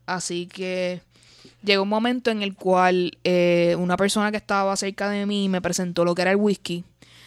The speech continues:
y de ese momento, pues, quedé completamente prendida y enamorada del whisky.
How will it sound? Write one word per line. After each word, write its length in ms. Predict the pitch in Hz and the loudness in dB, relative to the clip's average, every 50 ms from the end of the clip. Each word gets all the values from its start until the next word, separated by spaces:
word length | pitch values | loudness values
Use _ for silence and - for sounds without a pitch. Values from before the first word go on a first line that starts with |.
| - - - _ _ _ _ | -20 -20 -20 _ _ _ _
y 240 | - 190 190 185 185 | -4 -2 0 2 2
de 160 | 180 180 180 | 2 4 2
ese 160 | 175 175 208 202 | 2 2 2 2
momento, 480 | 208 208 214 226 240 254 - 247 214 | 2 2 2 2 2 2 2 0 2
pues, 160 | 208 196 180 | 2 0 0
quedé 560 | - - 196 175 175 175 175 180 190 196 202 196 | 0 0 0 2 2 4 4 4 4 2 0 -2
completamente 680 | - 208 190 180 - 180 175 180 180 185 190 190 202 190 | -2 -2 -2 0 -2 -2 -2 -2 -4 -4 -4 -2 -2 -2
prendida 480 | 180 185 190 185 180 180 180 180 185 185 | 0 -2 -2 -2 -2 -2 -2 -2 -2 -2
y 40 | 185 | -4
enamorada 520 | 180 180 180 180 185 180 180 180 180 180 | -4 -4 -4 -2 -2 -2 -2 -2 -2 0
del 120 | 185 190 190 | 0 2 2
whisky. 400 | 190 185 170 - - 185 175 | 2 2 0 0 -6 -10 -10